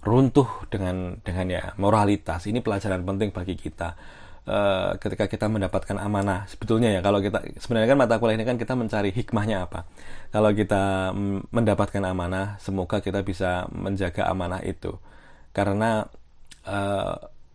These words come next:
orang yang menjabat, orang yang memiliki kekuasaan itu punya potensi untuk menyelewengkan kekuasaannya, untuk menye-, untuk menjadi korup begitu ya, berlaku korup gitu sangat, sangat mungkin begitu.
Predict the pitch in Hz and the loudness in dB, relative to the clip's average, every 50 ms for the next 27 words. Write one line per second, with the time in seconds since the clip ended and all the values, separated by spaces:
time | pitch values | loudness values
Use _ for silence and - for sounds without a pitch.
0 | - - - 117 117 123 113 117 113 117 123 107 113 95 90 - 90 87 - - | -12 -4 -2 0 2 2 2 2 2 2 2 2 2 0 0 0 -4 -6 -4 -4
1 | 104 104 101 98 101 95 98 98 98 95 87 82 101 95 - - - 101 92 92 | -2 0 0 0 0 0 -2 -2 -2 -4 -4 -2 -4 -4 -4 -4 -4 -2 -2 -2
2 | 98 95 - 90 87 87 - 101 98 113 120 - - 107 101 95 - - - - | -2 -4 -4 -4 -6 -6 -6 -6 -4 -4 -4 -4 -2 -4 -2 -4 -4 -6 -6 -4
3 | - 104 95 98 - 120 110 107 107 95 - 98 - - - - _ - - - | -2 -2 -2 -2 -2 -2 -2 -2 -2 0 -2 -2 -4 -4 -14 -20 _ -20 -16 -8
4 | - 113 113 113 104 104 95 98 95 98 - 104 104 104 101 101 95 110 104 98 | -4 0 0 2 2 2 2 0 0 -2 -2 -2 -2 -2 -2 -2 2 2 2 2
5 | - - 85 87 92 90 82 82 82 - - - - - - - 110 113 113 101 | 2 -2 -6 -4 -4 -4 -6 -6 -8 -10 -14 -18 -16 -12 -6 -2 2 2 2 2
6 | 104 107 104 - - 107 104 - - - 95 104 104 95 98 92 - - 95 92 | 2 0 -2 -2 -4 -4 -4 -4 -4 -4 -4 -4 -2 -2 -2 -2 -2 -2 -2 -2
7 | 90 90 90 90 87 92 - 50 50 50 - - - - - - - 107 120 123 | 0 -2 -2 -2 -2 -2 -2 -2 -2 -2 -4 -4 -6 -8 -8 -2 2 4 4 6
8 | 123 95 - - 98 87 92 - - - - - - - - - - - - 98 | 4 4 2 -2 -4 -2 -2 -2 -4 -6 -10 -10 -10 -8 -8 -8 -8 -6 -4 0
9 | 110 104 98 - 110 - - 110 110 117 98 - 104 104 - 120 - 113 98 92 | 0 0 2 0 0 2 4 4 4 4 2 0 -4 -4 -4 -4 -4 -4 -4 -4
10 | 85 - - 104 95 87 - - 113 113 101 - 98 85 85 87 95 92 87 - | -6 -6 -6 -6 -4 -4 -4 -4 -4 -2 -2 -2 -2 -4 -4 -6 -6 -8 -8 -8
11 | - - | -8 -12